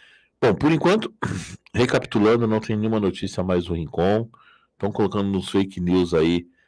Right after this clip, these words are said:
é, é, a morte cerebral do, do Fred, e é fake. O estado, volta a dizer, é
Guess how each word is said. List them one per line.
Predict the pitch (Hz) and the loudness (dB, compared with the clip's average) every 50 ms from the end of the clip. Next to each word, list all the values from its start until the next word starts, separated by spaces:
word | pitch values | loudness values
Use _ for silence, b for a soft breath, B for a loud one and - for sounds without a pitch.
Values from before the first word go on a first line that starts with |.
| b b b b | b b b b
é, | - - 69 76 73 71 - - | -4 -2 0 0 0 0 -2 -2
é, | 50 64 76 76 73 73 69 69 67 69 69 69 69 69 69 67 67 57 - 50 - - _ _ _ _ _ _ _ _ _ _ _ _ _ _ _ _ _ _ _ _ _ _ - | -2 0 0 2 2 0 0 0 0 0 0 0 0 -2 -2 -2 -4 -4 -6 -8 -12 -18 _ _ _ _ _ _ _ _ _ _ _ _ _ _ _ _ _ _ _ _ _ _ -10
a | - 87 | -8 -2
morte | 90 101 107 104 - | 0 2 2 0 0
cerebral | - - 90 85 82 92 90 87 | -2 0 0 0 2 2 0 0
do, | 82 85 85 80 | 0 0 -2 -2
do | 78 78 | -2 -6
Fred, | - - - 95 101 110 113 117 - - - _ _ _ _ _ _ _ _ _ _ _ _ _ _ _ _ _ | -6 -2 0 2 2 2 2 0 -6 -12 -16 _ _ _ _ _ _ _ _ _ _ _ _ _ _ _ _ _
e | - 98 | 0 0
é | 98 | 0
fake. | - - 95 98 107 120 123 - - - - _ _ | 0 2 2 2 4 2 0 -4 -12 -20 -20 _ _
O | - 104 | -4 -4
estado, | 101 - - - - 107 110 107 98 98 - - | -4 -4 -4 -4 0 0 0 2 0 -2 -4 -4
volta | 80 78 82 98 110 127 127 - 131 | -8 -4 0 2 2 2 2 0 -2
a | 98 | -4
dizer, | - - 98 92 98 | -2 -2 0 0 0
é | 98 - | 0 -2